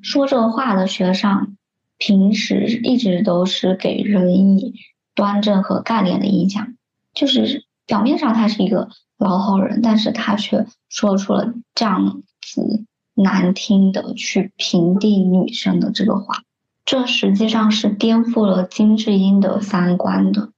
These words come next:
所以就是女孩子看男生，就是也不要仅仅去看外表，不要被一些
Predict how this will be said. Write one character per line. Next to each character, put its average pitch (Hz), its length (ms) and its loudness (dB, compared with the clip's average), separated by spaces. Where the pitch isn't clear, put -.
所 269 160 0
以 262 60 0
就 262 180 0
是 240 120 2
女 208 140 4
孩 196 280 0
子 - 260 -4
看 226 540 -2
男 185 300 2
生， 196 420 2
就 202 200 0
是 - 480 -2
也 196 180 0
不 190 140 -2
要 208 200 0
仅 202 260 2
仅 196 260 2
去 - 420 -4
看 185 400 -2
外 180 200 0
表， - 300 -6
不 - 80 0
要 202 440 -2
被 233 180 2
一 208 240 2
些 202 320 0